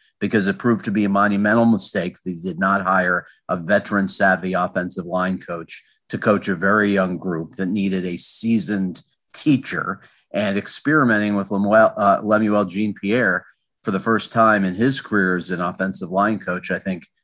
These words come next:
was a huge error. He clearly could have done better than a Godsey Studesville combination at coordinator. So there, obviously, he was deficient. And then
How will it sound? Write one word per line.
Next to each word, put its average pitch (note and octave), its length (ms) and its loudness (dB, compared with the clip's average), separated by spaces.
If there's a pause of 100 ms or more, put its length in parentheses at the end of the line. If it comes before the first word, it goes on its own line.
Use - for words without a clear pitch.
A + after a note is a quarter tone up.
(140)
was F#2+ 160 -2
a F#2+ 40 -2
huge A#2+ 360 2
error. E2 420 -2 (240)
He G2+ 120 -4
clearly C3+ 440 2
could A#2+ 200 -2
have G#2 120 -2
done G2 220 2
better F#2 320 2
than F#2 160 -2
a F2 60 -6
Godsey F#2+ 580 -2
Studesville F#2 600 -4
combination F2 760 -6 (260)
at F#2+ 160 0
coordinator. A2 800 0 (160)
So D3 180 0
there, D#3 340 4
obviously, A2 540 4
he G2+ 160 -2
was F#2 220 -2
deficient. F#2 640 -6 (360)
And B2+ 220 4
then B2+ 400 4